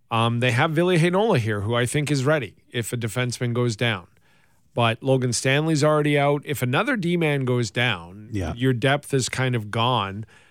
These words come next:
Speaker 1: It's kind of a balance of, do you, do you believe more in your depth in your forward core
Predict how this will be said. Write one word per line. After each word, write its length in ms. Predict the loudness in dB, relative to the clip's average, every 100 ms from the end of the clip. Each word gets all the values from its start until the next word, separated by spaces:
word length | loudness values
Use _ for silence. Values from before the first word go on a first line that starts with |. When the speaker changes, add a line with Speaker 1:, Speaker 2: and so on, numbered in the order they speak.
| _ _
Speaker 1:
It's 200 | -2 0
kind 260 | 0 2 2
of 80 | 2
a 80 | 2
balance 580 | 2 2 2 0 0
of, 240 | 0 0 0
do 100 | 0
you, 200 | 2 0
do 160 | -2
you 60 | -2
believe 260 | 0 0 2
more 240 | 2 2
in 80 | 2
your 120 | 0
depth 340 | 0 -2 0 -2
in 80 |
your 100 | -2
forward 400 | 0 2 2 2
core 460 | 0 0 2 0